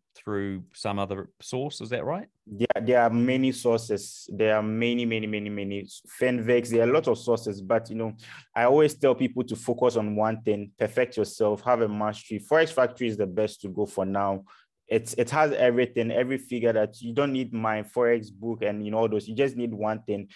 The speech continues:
Speaker 2: Understand Forex Factory. The rest will just come with experience. You know, sometimes I get into the charts. I don't even look at, you know, the, the, the numbers. I just go into the charts. I see this. I've seen it before. I just, you know,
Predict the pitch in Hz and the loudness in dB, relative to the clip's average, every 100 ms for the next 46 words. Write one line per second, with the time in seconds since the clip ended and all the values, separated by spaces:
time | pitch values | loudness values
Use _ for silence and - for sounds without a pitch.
0 | - - 123 127 123 156 156 127 120 120 | -6 0 4 4 4 0 2 4 4 4
1 | 113 110 - 113 113 120 117 147 147 110 | 2 0 -2 -2 4 4 4 2 0 -4
2 | 101 113 - 113 107 101 95 - - 104 | 0 -2 -2 -6 -4 -6 -6 -8 -6 -2
3 | 92 92 - - - _ _ _ 131 131 | -2 -2 -10 -20 -20 _ _ _ 0 2
4 | 170 170 143 131 123 156 139 131 120 113 | 4 4 6 6 6 2 2 2 2 4
5 | - 120 120 120 135 165 139 139 131 127 | 4 2 2 2 4 4 2 2 0 2
6 | 117 110 - 113 107 104 104 98 104 104 | 2 0 -6 -10 -8 -2 0 2 0 -2
7 | 95 107 113 127 127 120 117 113 131 117 | 0 0 2 0 2 2 0 0 0 0
8 | 120 117 110 107 101 107 104 104 - 131 | -2 -4 -4 -6 -4 -2 0 -2 -4 -2
9 | 113 113 117 120 185 190 147 127 120 131 | -2 0 0 0 0 -2 -2 -4 0 2
10 | 127 - 110 120 123 - 107 104 98 | 2 2 -2 0 -4 -6 -10 -8 -10